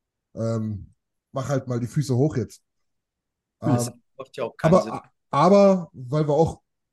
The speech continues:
Speaker 1: extrem oft darüber gesprochen haben, äh, was uns eigentlich to-, to-, to-, äh, zur Top Six noch fehlt,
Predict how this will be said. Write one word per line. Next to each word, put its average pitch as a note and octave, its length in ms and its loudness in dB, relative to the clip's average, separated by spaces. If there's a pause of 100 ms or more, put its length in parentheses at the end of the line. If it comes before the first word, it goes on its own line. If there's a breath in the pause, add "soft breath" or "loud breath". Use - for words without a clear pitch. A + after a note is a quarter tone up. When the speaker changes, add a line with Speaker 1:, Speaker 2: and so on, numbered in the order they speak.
Speaker 1:
extrem F3 500 0
oft - 240 0
darüber D#3 280 0
gesprochen D3+ 400 -6
haben, D3 340 -8
äh, B2+ 340 -8
was C3+ 200 -6
uns C#3 120 -12
eigentlich C#3 280 -8
to-, B2+ 140 -4
to-, - 280 -8
to-, - 200 -6
äh, C#3+ 480 -6 (180)
zur D#3+ 300 -4
Top C#3 220 -6
Six - 540 -10
noch B2 160 -8
fehlt, D3+ 380 -2